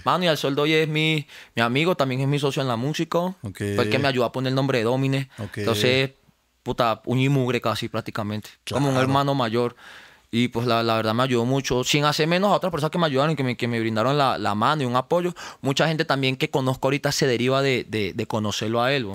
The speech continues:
Speaker 2: Ok.
Speaker 1: Directa o indirectamente, ¿no?
Speaker 2: Claro. Sí, güey, o sea, las personas llegan a tu vida por algo, güey. A
Speaker 1: Claro.
Speaker 2: veces algunas tal vez son, son momentáneas, güey, van de paso, güey, pero todas llegan por algo, güey.
Speaker 1: Sí,
Speaker 2: Supongo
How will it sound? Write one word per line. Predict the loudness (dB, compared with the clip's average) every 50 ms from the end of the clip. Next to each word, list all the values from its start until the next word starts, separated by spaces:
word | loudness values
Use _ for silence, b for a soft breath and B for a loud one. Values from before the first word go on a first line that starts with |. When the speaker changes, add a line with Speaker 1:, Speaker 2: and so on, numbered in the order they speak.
| -10 -10 -10
Speaker 2:
Ok. | -12 -10 -10
Speaker 1:
Directa | -8 -6 0 2 2 4 4 2 2 2 0
o | 0 0
indirectamente, | 0 -2 -2 -2 -4 -4 -4 -4 -4 -2 -2 -2 -4 -4 -6 -10
¿no? | -12 -8
Speaker 2:
Claro. | -6 -4 -4 -4 -6 -8 -12 B B B B
Sí, | B -2 0 0 2
güey, | 2 2 2
o | 2
sea, | 2 2 2 2 2
las | 2 0 -2 -2 -2
personas | -6 -8 -6 -4 -4 -2 -2 -2 -4 -4
llegan | -4 -4 -2 -2 -2 -4
a | -4
tu | -4 -2
vida | -2 -2 -2
por | -4 _ -4 -2 0 2
algo, | 0 0 -2 -4 -8
güey. | -10 -12 -14
A | -8 -4
Speaker 1:
Claro. | 0 2 2 2
Speaker 2:
veces | 2 0 0 0
algunas | 0 0 2 0 0 0 -2 -4 -8 B B B B B B B B
tal | 0 0 2
vez | 2 0 0
son, | 0 -2 0 0 0 -2 -4 -6
son | -4 -2 -2 -2 -2 -2
momentáneas, | -2 0 0 2 0 0 -2 -2 -2 -2 -2 -2 -2 -4 -4 -6 -6
güey, | -6 -6 -4
van | -2 -2 -2 -2
de | -2 -4
paso, | -4 -6 -8 -8 -8 -10 -10
güey, | -10 -10 -4
pero | -2 -2 -2 -2 0
todas | 0 2 2 2 0 -2 -4
llegan | -4 -2 -2 -2 -2
por | -2 -2 -2
algo, | -2 -2 -4 -4 -4 -4
güey. | -4 0 0 0
Speaker 1:
Sí, | 0
Speaker 2:
Supongo | 2